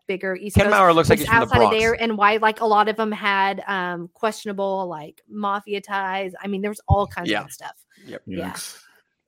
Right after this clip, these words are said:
Speaker 2: Ken
Speaker 1: So,
Speaker 2: Mauer has his
Speaker 1: go
Speaker 2: hair
Speaker 1: listen.
Speaker 2: slicked back.
Speaker 1: <laughs>
Speaker 2: It's an, that's a mafia member right there.
Speaker 3: Completely.
Speaker 2: Man slicks his hair back. You gotta be suspicious just a little bit.
Speaker 3: So true.
Speaker 2: <laughs> What do you think of that, though, Johnny? She's, she's, she's good.
Speaker 3: Oh, that's
Speaker 2: She
Speaker 3: amazing. I love it. Yeah, and, and now I'm gonna go investigate <laughs>
Speaker 2: Do it.
Speaker 3: myself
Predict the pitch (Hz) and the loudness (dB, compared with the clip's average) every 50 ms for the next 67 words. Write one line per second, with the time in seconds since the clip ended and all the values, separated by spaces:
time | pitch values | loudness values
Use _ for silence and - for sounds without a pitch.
0 | _ - - 190 175 123 117 113 110 104 110 220 226 220 - 120 120 - 170 131 | _ -6 -4 0 2 2 2 2 0 -2 -2 0 2 4 4 4 2 0 -2 -6
1 | 127 - - 131 131 131 139 - 240 - - 262 - - - - - - - 123 | -6 -2 0 2 2 2 2 2 0 0 0 -6 -6 -6 -18 -18 -16 -14 -12 -10
2 | 110 104 - 113 117 - - 120 110 104 101 - - 98 101 98 98 95 101 101 | -10 -8 -2 -2 -2 -2 -2 0 2 2 2 2 0 -12 -12 -12 -12 -8 -8 -8
3 | 101 101 - 104 98 - _ _ _ _ _ _ - - - - 95 98 113 120 | -8 -8 -8 -10 -12 -12 _ _ _ _ _ _ -18 -16 -14 -10 -4 0 2 2
4 | 123 120 - - 143 139 - 156 139 156 147 143 127 123 117 110 110 104 107 104 | 2 0 0 -2 -2 -2 -2 -2 2 4 4 4 6 6 4 4 2 0 -2 -2
5 | 101 117 113 - 127 - - 131 120 - 104 101 - - 117 - - 190 208 208 | -2 -4 -8 -10 -12 -6 -6 -6 -6 -6 -10 -14 -12 -14 -10 -6 -4 0 2 2
6 | 180 127 101 - - _ _ _ - - - 98 87 85 - - 87 85 - - | 2 0 -2 -8 -14 _ _ _ -20 -12 -8 -8 -8 -8 -8 -10 -12 -12 -14 -16
7 | _ _ _ - - 143 - - - 196 156 - - 190 - - - - - - | _ _ _ -6 0 4 6 6 6 6 4 4 4 4 2 2 0 0 -2 -4
8 | - - - - _ _ _ - - - - - - 160 170 175 170 196 190 180 | -8 -10 -12 -12 _ _ _ -20 -20 -20 -12 0 2 4 4 6 6 6 6 8
9 | 170 156 123 143 139 139 127 135 135 135 131 120 - 151 143 131 - - - - | 8 6 6 6 2 2 4 2 2 2 2 0 -4 -6 -6 -6 -8 -12 -12 -8
10 | 143 147 139 - - - _ _ _ _ _ _ _ _ - 151 147 127 - 170 | -8 -8 -8 -8 -14 -16 _ _ _ _ _ _ _ _ -8 -8 -6 2 6 8
11 | 147 143 135 165 135 - 170 156 151 151 156 143 120 101 95 85 87 - - 110 | 8 8 8 6 4 4 0 0 0 2 0 -2 -2 -4 -8 -12 -14 -10 -4 -2
12 | 110 113 120 123 120 101 87 82 82 - _ _ - 113 120 110 92 87 85 - | 0 2 2 2 2 0 -2 -10 -12 -16 _ _ -4 -2 -2 0 -2 -2 -6 -6
13 | 107 107 107 101 - - 113 107 104 107 113 123 139 135 117 110 110 104 107 104 | -6 -8 -8 -8 -10 -12 -10 -8 -6 -2 -2 0 0 0 0 -2 -2 -4 -6 -8
14 | 104 92 107 107 104 101 98 90 110 113 110 - - - 92 92 98 98 - - | -10 -10 -10 -10 -10 -10 -8 -8 -8 -8 -8 -8 -14 -16 -12 -10 -10 -8 -8 -8
15 | - - - - 123 - - 226 123 113 - - 101 - 139 151 160 127 120 104 | -10 -10 -14 -18 -16 -16 -16 -14 -8 -4 -4 -4 0 2 4 4 4 4 2 0
16 | 92 90 - | -4 -6 -10